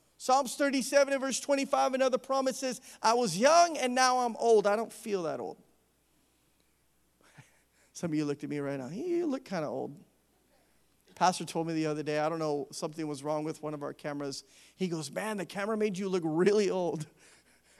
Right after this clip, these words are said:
And I was like, "Really?" You know, I, I, I didn't realize, but he,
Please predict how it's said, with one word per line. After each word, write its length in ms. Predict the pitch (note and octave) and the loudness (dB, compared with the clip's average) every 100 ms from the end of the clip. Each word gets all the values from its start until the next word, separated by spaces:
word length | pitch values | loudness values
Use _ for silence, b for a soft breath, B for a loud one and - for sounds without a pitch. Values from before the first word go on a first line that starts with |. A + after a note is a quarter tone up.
| - | -2
And 120 | A3+ | 2
I 40 | |
was 140 | G#3+ F#3 | 2 2
like, 120 | F3 | 0
"Really?" 340 | G3 D#4 D#4+ | 2 2 2
You 80 | C#4 | 4
know, 80 | A3+ | 4
I, 320 | G#3+ G3+ F#3 | 4 4 0
I, 60 | F#3 F#3 | -2 2
I 80 | |
didn't 180 | G3 G3 | 4 4
realize, 360 | F#3+ F#3 E3+ D3 | 2 0 0 -2
but 220 | D#3+ D#3 | -4 -6
he, 180 | D#3 | -6